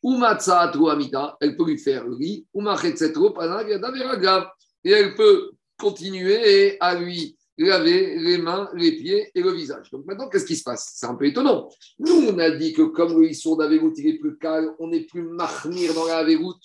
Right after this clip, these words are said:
que dans Nida où le Issour est plus sévère. Mais ici, c'est l'inverse. Parce qu'ici, à Averout, on autorise la femme à lui laver les mains, les pieds, à lui couper le vin, lui faire les draps du lit,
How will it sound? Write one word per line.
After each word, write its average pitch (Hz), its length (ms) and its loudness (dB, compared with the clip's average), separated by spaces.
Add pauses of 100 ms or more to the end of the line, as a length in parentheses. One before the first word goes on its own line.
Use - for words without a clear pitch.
(520)
que 240 160 -6
dans 180 200 0
Nida 180 400 -2
où 165 100 2
le 165 80 8
Issour 170 320 -4
est 156 80 -2
plus 147 100 -8
sévère. 190 360 -2
Mais 147 100 -8
ici, 143 220 -14
c'est 143 100 -8
l'inverse. 202 440 -6 (220)
Parce - 160 -6
qu'ici, 214 300 -10
à 196 100 -2
Averout, 190 400 -2
on 165 120 4
autorise 190 440 2
la 175 160 -4
femme 170 400 -8
à 139 60 -4
lui 160 160 2
laver 160 260 2
les 160 120 0
mains, 165 100 -2
les 160 200 2
pieds, 160 100 -6
à 165 40 -2
lui 160 160 -2
couper 156 240 -6
le 156 100 0
vin, 151 140 -6
lui 143 140 -6
faire 147 160 -8
les 147 80 -6
draps 143 240 -8
du 139 60 -14
lit, 160 200 -12